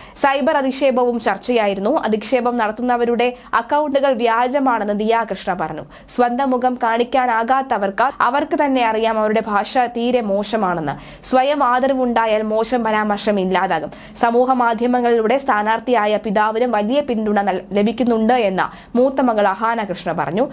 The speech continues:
കഴിഞ്ഞ തെരഞ്ഞെടുപ്പിൽ ഇത്ര പോസിറ്റീവ് പ്രതികരണം ലഭിച്ചിരുന്നില്ല. തെലങ്കാനയിൽ കഴിഞ്ഞ ദിവസം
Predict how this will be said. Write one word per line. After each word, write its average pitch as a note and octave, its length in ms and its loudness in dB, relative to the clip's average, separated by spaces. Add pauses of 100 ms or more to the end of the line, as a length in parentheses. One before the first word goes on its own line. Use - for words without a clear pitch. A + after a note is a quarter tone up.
(160)
കഴിഞ്ഞ C#4+ 340 0
തെരഞ്ഞെടുപ്പിൽ C#4 440 0
ഇത്ര B3+ 200 0
പോസിറ്റീവ് B3 520 0
പ്രതികരണം G#3+ 460 0
ലഭിച്ചിരുന്നില്ല. G#3 640 0 (260)
തെലങ്കാനയിൽ B3+ 520 2
കഴിഞ്ഞ C4+ 320 0
ദിവസം B3 440 0